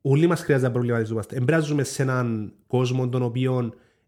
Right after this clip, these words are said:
εψεύτικο και πιστεύουμε ότι περιμένουμε την Παρασκευή να πάμε να διασκεδάσουμε ή τώρα να βγούμε έξω μαζί με την παρέα μας. Πρέπει να προβληματιστούμε για να, για να εξελιχτούμε. Γιατί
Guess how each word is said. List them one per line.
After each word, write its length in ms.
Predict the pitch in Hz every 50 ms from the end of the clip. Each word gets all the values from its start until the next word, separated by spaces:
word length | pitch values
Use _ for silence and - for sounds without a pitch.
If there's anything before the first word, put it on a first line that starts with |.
| _ -
εψεύτικο 720 | 131 123 - - - 131 127 - - - 123 127 127 127
και 140 | 120 131 127
πιστεύουμε 760 | 131 127 - - - 143 131 - - - - 131 131 127 127
ότι 220 | 127 123 135 127
περιμένουμε 380 | 117 135 127 123 123 127 127 127
την 100 | 123 123
Παρασκευή 420 | 127 123 123 - - 127 123 123
να 100 | 127 131
πάμε 140 | 123 127 127
να 60 | 123
διασκεδάσουμε 640 | 127 123 - - - 127 120 123 123 - 131 127
ή 60 | 123 123
τώρα 240 | 123 127 127 131
να 100 | 127 123
βγούμε 200 | 120 - - 127
έξω 180 | 123 120 - 131
μαζί 160 | 127 117 120
με 80 | 120 120
την 80 | 117
παρέα 180 | 113 120 117 113
μας. 180 | 113 113 - -
Πρέπει 180 | - 131 131
να 60 | 127
προβληματιστούμε 600 | - 151 143 151 156 156 143 131 - - 131 131 135
για 140 | 135 143 143
να, 140 | 151 151 151 - -
για 220 | - 127 123 127 131
να 320 | 131 139 139 135 123 117 - - - - - - _ _
εξελιχτούμε. 960 | - 123 - - - - 151 143 127 - - - - 151 143 135 117 104 - - - _ _ _ _ _ _
Γιατί 580 | - 123 123 120 117 - 143 147 151 139 143